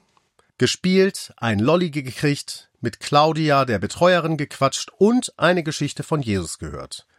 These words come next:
"Meine Lieblingsgeschichte", sagt Emma, "weil da mein Lieblingswunder drin vorkommt." "Dein Lieblingswunder?", frage ich sie.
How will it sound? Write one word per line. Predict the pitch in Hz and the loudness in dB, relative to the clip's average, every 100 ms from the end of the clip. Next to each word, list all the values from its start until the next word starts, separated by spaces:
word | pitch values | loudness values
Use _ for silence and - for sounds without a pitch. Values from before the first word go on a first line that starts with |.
| _ _ _ _ _ _ | _ _ _ _ _ _
"Meine | 107 117 110 90 | 2 2 4 0
Lieblingsgeschichte", | 82 139 196 107 87 - 92 90 - - - _ | -2 -2 0 -2 -2 -8 -8 -8 -10 -12 -16 _
sagt | - 78 - | -14 -12 -12
Emma, | - 85 78 - _ _ _ _ | -14 -14 -14 -16 _ _ _ _
"weil | 110 110 113 | -2 0 2
da | 120 110 | 0 0
mein | 107 104 101 | 2 2 0
Lieblingswunder | 143 202 127 92 - 104 92 85 | -2 -2 -2 -4 -4 -4 -2 -4
drin | - 95 82 | -6 -8 -8
vorkommt." | - 82 78 - 67 67 - _ _ _ _ _ _ _ _ _ | -8 -8 -8 -10 -12 -14 -20 _ _ _ _ _ _ _ _ _
"Dein | 80 80 | -6 -6
Lieblingswunder?", | 73 71 - 107 - 139 151 165 | -8 -14 -8 -8 -6 -4 -2 -2
frage | 165 - 160 | -4 -2 -2
ich | 170 - | -2 -6
sie. | 185 196 | -6 -8